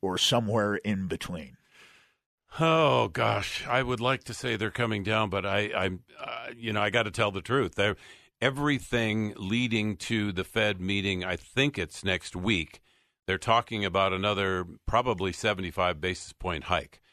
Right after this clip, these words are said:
Speaker 2: Now, that doesn't mean a seventy-five basis point hike or rates are gonna go up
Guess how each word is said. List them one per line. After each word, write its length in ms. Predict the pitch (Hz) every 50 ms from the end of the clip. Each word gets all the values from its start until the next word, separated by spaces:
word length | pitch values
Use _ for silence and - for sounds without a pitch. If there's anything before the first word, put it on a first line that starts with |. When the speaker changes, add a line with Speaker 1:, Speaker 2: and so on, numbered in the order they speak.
| _ _ _ -
Speaker 2:
Now, 100 | - 104
that 220 | 101 113 127 135 -
doesn't 300 | 135 123 98 107 117 98
mean 360 | 101 101 98 95 92 90 -
a 40 | -
seventy-five 720 | - - - 127 120 104 101 90 - - 98 95 92 82 76
basis 320 | 101 98 90 - - -
point 340 | - - 98 98 92 80 -
hike 380 | - 101 95 92 87 - - _ _ - _ _ -
or 220 | - 104 92 82
rates 320 | 80 85 107 113 110 - -
are 80 | 95
gonna 200 | 82 98 92 92
go 140 | 82 82 104
up 160 | 101 95 -